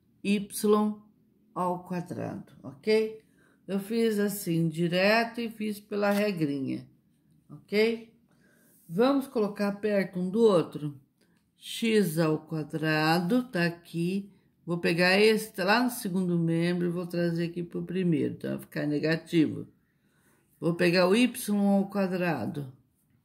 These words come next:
Aqui tem um y ao quadrado também. Vem pra cá, menos y ao quadrado. Menos y ao quadrado.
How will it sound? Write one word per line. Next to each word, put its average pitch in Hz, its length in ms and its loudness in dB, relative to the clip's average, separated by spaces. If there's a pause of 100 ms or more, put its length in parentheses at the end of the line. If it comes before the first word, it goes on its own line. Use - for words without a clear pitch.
(1200)
Aqui 160 460 2
tem 202 180 0
um 208 160 6
y 208 320 2
ao 202 140 4
quadrado 190 560 -2
também. 165 480 0 (360)
Vem 151 160 0
pra 165 220 2
cá, 185 240 0
menos 156 880 -2
y 147 240 -6 (1080)
ao 151 240 -2
quadrado. 175 840 -2 (840)
Menos 160 480 0
y 220 140 2 (560)
ao 180 240 -4
quadrado. 147 800 -4